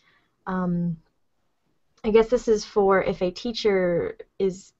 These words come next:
in a place where he or she is uncomfortable, h-, um,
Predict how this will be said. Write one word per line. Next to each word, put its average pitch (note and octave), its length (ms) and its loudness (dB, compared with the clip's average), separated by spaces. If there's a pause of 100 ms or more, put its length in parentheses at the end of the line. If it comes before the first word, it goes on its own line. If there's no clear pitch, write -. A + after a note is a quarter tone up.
in B3+ 160 2
a D#4 40 0
place F#3+ 360 -2
where F3+ 80 -4
he F3 120 -2
or E3+ 40 -2
she F3 180 -4
is F3 140 -4
uncomfortable, E3+ 800 -6 (720)
h-, - 180 -6
um, E3+ 480 -2